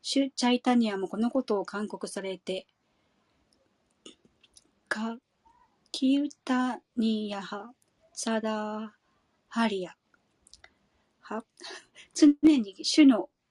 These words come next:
皆を唱えるよう修練すべきであるとおっしゃった。主の皆と主ご自身とは何の違いもない。だから、主クリシュナの常に私のことを思っていなさいというアルジュナへの指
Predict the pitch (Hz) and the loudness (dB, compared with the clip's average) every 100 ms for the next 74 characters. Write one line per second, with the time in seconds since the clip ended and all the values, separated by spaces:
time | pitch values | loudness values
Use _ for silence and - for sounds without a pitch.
0 | _ _ - 208 220 240 240 220 220 240 | _ _ -6 0 2 4 2 -2 2 6
1 | 285 277 226 196 208 196 175 - 262 247 | 6 6 2 0 2 2 0 0 2 2
2 | 196 185 175 185 214 - 180 160 190 175 | 0 -6 -6 0 0 0 -4 -2 -4 -4
3 | - 202 190 - 185 175 - 165 180 _ | -2 0 0 -4 -6 -8 -14 -18 -18 _
4 | _ - _ _ _ - 285 285 233 202 | _ -20 _ _ _ 2 8 8 6 2
5 | 208 208 196 202 220 - 262 233 202 247 | -4 -4 -4 -4 -4 4 4 4 2 2
6 | - 226 196 254 220 190 208 214 220 208 | 2 -2 2 4 4 2 0 0 -2 0
7 | 214 202 202 202 196 165 _ _ _ _ | 0 -2 -4 -4 -4 -4 _ _ _ _
8 | _ - 254 247 214 202 - 285 285 226 | _ -2 0 2 0 0 2 2 0 -2
9 | 233 - 226 220 220 294 277 240 190 220 | -2 0 0 0 4 6 8 8 4 -2
10 | 233 269 269 277 277 220 208 226 - 190 | 4 6 6 2 4 4 2 -4 -2 -2
11 | 190 190 - 190 170 - 202 190 196 220 | -2 -4 -4 -6 -6 -6 -2 -2 -2 -2
12 | 254 240 247 254 214 | 2 2 4 2 2